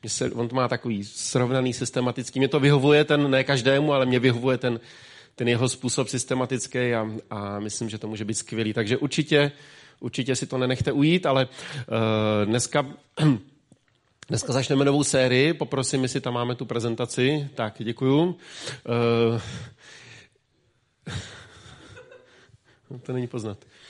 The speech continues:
Eh, on si zapaluje, zapaluje si doutník, eh, <clears throat> dolarovou bankovkou. Tak, eh, protože ta série bude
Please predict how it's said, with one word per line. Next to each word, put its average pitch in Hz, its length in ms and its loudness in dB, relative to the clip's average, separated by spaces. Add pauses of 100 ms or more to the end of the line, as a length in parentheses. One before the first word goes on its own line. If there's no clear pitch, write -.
(320)
Eh, 113 440 -2 (3000)
on 117 140 -8
si - 140 -4
zapaluje, 139 640 4 (680)
zapaluje 135 440 2
si 139 160 2
doutník, 135 640 4
eh, 123 380 2 (1300)
<clears throat> - 100 -20 (500)
dolarovou 127 420 4
bankovkou. 117 440 0
Tak, - 280 2
eh, 151 60 6
protože 175 480 6 (320)
ta 139 180 4
série 151 720 6
bude 139 480 2